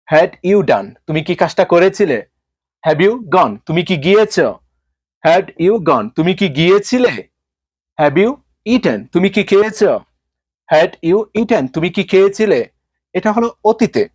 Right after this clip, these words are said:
ওকে? আর এটা হলো কি? বর্তমানে। ক্লিয়ার? Had you এর পরে যে কোনো ভার্বে শুধু তিন নং রূপটা বসিয়ে দিব, তাহলেই হবে। যদি আনসার দিতে চাই, আমাকে যদি জিজ্ঞাসা করা হয়, আমি যদি উত্তর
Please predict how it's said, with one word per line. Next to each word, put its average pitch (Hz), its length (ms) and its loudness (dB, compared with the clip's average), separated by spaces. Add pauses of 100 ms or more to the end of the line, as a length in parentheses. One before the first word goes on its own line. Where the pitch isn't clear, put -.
(220)
ওকে? 226 260 2 (380)
আর 156 220 4
এটা 190 180 0
হলো 247 140 2
কি? 156 120 -2
বর্তমানে। 131 680 -2 (680)
ক্লিয়ার? 185 240 2 (1600)
Had 202 260 2 (140)
you 214 160 2
এর 202 220 0
পরে 208 340 0 (240)
যে 156 260 -2
কোনো 240 240 2
ভার্বে 147 340 0
শুধু 214 240 0
তিন 196 260 0
নং - 200 -2 (280)
রূপটা 180 240 0
বসিয়ে 175 320 2
দিব, 196 180 2
তাহলেই 160 340 2
হবে। 113 280 -2 (880)
যদি 202 320 2 (100)
আনসার 208 420 0 (240)
দিতে 175 260 0
চাই, 170 280 0
আমাকে 160 340 -2
যদি 160 280 -2
জিজ্ঞাসা 156 440 -2
করা 147 200 4
হয়, 175 140 0 (380)
আমি 165 180 0
যদি 180 320 -2
উত্তর 214 460 0